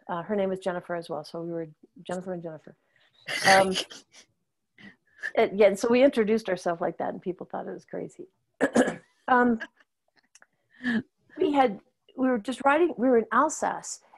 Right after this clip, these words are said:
Speaker 1: and we came acro-, across a group of cyclists, and they all had helmets on. Oh my God.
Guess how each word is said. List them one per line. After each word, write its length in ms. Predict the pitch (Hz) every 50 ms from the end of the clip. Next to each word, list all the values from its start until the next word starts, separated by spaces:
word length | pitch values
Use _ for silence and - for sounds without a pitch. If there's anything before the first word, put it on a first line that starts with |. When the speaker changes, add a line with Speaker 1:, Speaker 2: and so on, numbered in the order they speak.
| _ -
Speaker 1:
and 260 | 220 226 226 220 214
we 160 | 220 247 233 202 _
came 340 | - - - 226 277 311 349
acro-, 400 | 392 381 - - 240 190 190 196 _ _ _ _
across 360 | - - 208 208 196 - - -
a 80 | 190 180 - 190 185 -
group 360 | - 202 240 277 302 302 _ _ _ _ -
of 140 | - 202 -
cyclists, 760 | - - 208 180 180 180 - 160 165 - - - - - - _ _ _ _ _ _ _ _ _ _ _ _ _ _ -
and 100 | 190 190
they 60 | 208
all 160 | 240 302 330
had 200 | 302 277 233 -
helmets 460 | 302 233 254 285 330 381 359 - - 247
on. 220 | 214 208 185 - -
Oh 80 | 233
my 160 | 262 277 277 254
God. 440 | 202 - 208 240 277 254 240 190